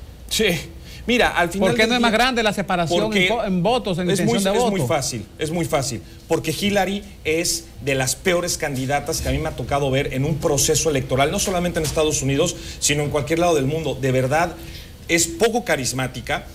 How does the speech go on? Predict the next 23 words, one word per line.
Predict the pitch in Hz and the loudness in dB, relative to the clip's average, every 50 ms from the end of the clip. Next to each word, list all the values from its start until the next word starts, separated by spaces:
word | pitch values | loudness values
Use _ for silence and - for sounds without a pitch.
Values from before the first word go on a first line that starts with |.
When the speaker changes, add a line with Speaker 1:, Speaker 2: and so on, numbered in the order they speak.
| - - - - | -18 -18 -14 -10
Speaker 1:
Yo | 151 151 269 311 | -2 0 0 2
te, | 320 359 269 233 233 | 4 2 2 2 2
yo | 226 320 | 0 0
les | 330 - | 0 0
pregunto | - 330 311 320 330 320 320 | 0 -2 -2 -2 -2 -2 -4
a | 269 | -6
ustedes | - 349 359 339 302 247 - | -4 -2 -2 0 -2 -2 0
y | 151 170 | 2 0
a | 160 160 165 | 0 2 2
todos | 233 262 | 2 2
los | 269 214 | 2 -2
que | - 208 | -4 -4
nos | 180 180 - | -4 -2 -2
están | - - 220 214 208 | -2 -2 -2 -4 -2
viendo, | 202 233 - 254 214 170 127 135 - - - - | 0 0 0 0 0 -2 -2 -4 -10 -16 -16 -10
díganme | 139 170 233 254 254 262 254 262 269 247 - - | -4 -2 0 2 2 0 2 2 0 0 -2 -4
dos | 147 156 151 190 220 247 233 - | -4 0 2 4 4 4 2 0
propuestas | - - 185 175 - 131 156 165 180 180 170 - - 131 113 - 139 | -2 0 -2 -2 -2 0 0 0 0 0 0 -2 -2 -4 -4 -2 -4
en | 127 113 | -4 -6
concreto, | 107 123 123 131 147 139 139 131 139 151 180 247 - - - - | -4 -6 -4 -2 -2 -2 -2 0 0 -2 -2 -2 -4 -10 -10 -8
dos, | 127 120 160 147 131 - - - - - - - - - - | 0 2 4 4 6 4 4 2 0 -2 -6 -12 -20 -16 -6
de | 120 147 | -4 -4
Hillary. | 139 139 170 165 151 139 117 110 104 | -4 -2 -4 -2 0 -2 -2 -2 -6